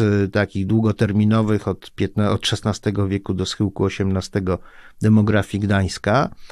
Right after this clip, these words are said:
Autor nazywa się Baszanowski i on tam daje taki dramatyczny wykres zgonów. Te zgony to oczywiście większe, mniejsze, prawda, widać, są po jakieś epidemie, więc trochę podskakuje to do góry, natomiast przechodzimy do roku tysiąc siedemset dziesiątego i to podskakuje czterokrotnie.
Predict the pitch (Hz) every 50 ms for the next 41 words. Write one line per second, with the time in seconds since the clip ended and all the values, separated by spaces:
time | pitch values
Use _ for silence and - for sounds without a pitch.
0 | - - - - - - - 98 95 - 104 98 101 98 95 95 101 98 101 98
1 | - - 101 92 92 95 - - 101 98 95 90 82 - - - - - 123 123
2 | - 123 107 95 92 - 104 104 101 107 107 107 101 98 - 98 95 - 101 92
3 | 90 101 101 101 98 95 92 - 107 - - - 95 87 92 107 110 - - 90
4 | 85 85 - - _ _ _ _ _ - 107 107 110 95 90 104 135 180 - -
5 | - _ - _ _ _ _ _ _ _ _ _ _ _ _ _ - - 185 170
6 | 160 156 165 170 165 160 156 143 - 135 127 - 135 135 131 - - - 107 120
7 | 156 175 180 165 - - 113 113 117 120 139 156 160 160 151 - - 131 123 113
8 | 117 120 113 110 123 131 151 180 196 170 143 120 110 - - 113 98 - 101 95
9 | 90 - - - - 143 - - 175 175 202 190 180 170 147 131 117 107 101 -
10 | - 107 - 120 113 - - - - - - 147 147 - - 196 180 160 147 147
11 | 123 117 110 123 120 - 120 123 120 120 110 117 117 - 131 127 120 127 - -
12 | 120 - 123 113 120 123 120 117 110 104 104 101 107 107 - - 101 - - -
13 | 110 104 - - 107 101 101 98 - - 101 95 98 98 - - 90 92 - 101
14 | 104 104 104 101 - - - 95 - - - 90 - - 87 76 73 - - -
15 | - - 131 110 110 107 - - - 110 107 98 - - - - - -